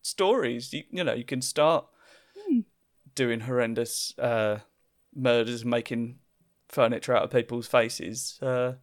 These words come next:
Speaker 1: at, by,
Speaker 2: Whenever
Speaker 1: at,
Speaker 2: you
Speaker 1: at
Speaker 2: want.
Speaker 1: forty-one, and you can have, you can have a long, prolific career doing it.
Speaker 2: Hmm.
Speaker 1: It's fair play, isn't it?
Speaker 2: Yeah.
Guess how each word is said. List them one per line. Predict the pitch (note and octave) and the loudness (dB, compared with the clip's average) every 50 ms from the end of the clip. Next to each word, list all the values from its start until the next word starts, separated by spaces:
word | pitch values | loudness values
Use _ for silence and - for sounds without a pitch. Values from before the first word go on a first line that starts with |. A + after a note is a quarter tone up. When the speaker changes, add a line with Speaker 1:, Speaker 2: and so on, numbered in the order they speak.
| _ _ _ _ _ - - | _ _ _ _ _ -4 0
Speaker 1:
at, | C#3 B2+ - _ _ _ _ | 0 0 0 _ _ _ _
by, | - E3 D#3+ E3 | 4 4 4 4
Speaker 2:
Whenever | - - F#3 | 4 4 2
Speaker 1:
at, | F#3 C#4+ | 2 2
Speaker 2:
you | D4 D4 | 4 4
Speaker 1:
at | G3+ G3+ | 4 4
Speaker 2:
want. | - D4 | 6 6
Speaker 1:
forty-one, | A3+ G3 F#3+ - F#3+ E3+ F#3+ G#3+ A#3+ G#3+ D3 | 4 4 4 2 -2 0 2 2 2 2 2
and | B2+ A#2+ C3 | 0 0 0
you | E3 | -4
can | F#3 - F3 D#3 D#3 D#3 - - - | -4 -4 -4 -4 -4 -6 -8 -8 -2
have, | E3 D3+ C#3+ - | 0 0 0 0
you | A3+ A#3+ A3 | -2 -6 -4
can | - D3+ | -2 -2
have | C3+ B2 B2+ | -2 0 0
a | |
long, | B2+ C3 C3 C3 | 0 0 0 0
prolific | C3 D3+ D3 D3 D3 - - - | 0 0 0 0 -2 -2 -8 -6
career | - - D#3 D#3 G3+ A3+ G3+ F3 _ _ _ _ _ _ _ _ _ _ _ - | -2 -2 -2 0 0 -2 -4 -6 _ _ _ _ _ _ _ _ _ _ _ -4
doing | - G3 C4+ D4+ A3 | 0 0 0 2 0
it. | B2 A#2+ - _ _ _ _ _ _ - | -2 -2 -4 _ _ _ _ _ _ -12
Speaker 2:
Hmm. | D#4+ F#4 G4+ F#4+ D4+ G#3 F#3 _ _ _ _ | -12 -8 -2 -2 -2 -2 -2 _ _ _ _
Speaker 1:
It's | - - | -20 -8
fair | - - - A#2 | -2 0 0 0
play, | A2+ - C3 C#3 E3 D#3+ | 0 2 0 2 2 2
isn't | E3+ E3+ C3+ | 0 -2 -2
it? | - _ _ | -2 _ _
Speaker 2:
Yeah. | D#4+ E4 E4+ F4+ C#4+ A#3 G3+ F#3 | -10 -6 -2 0 2 2 0 -2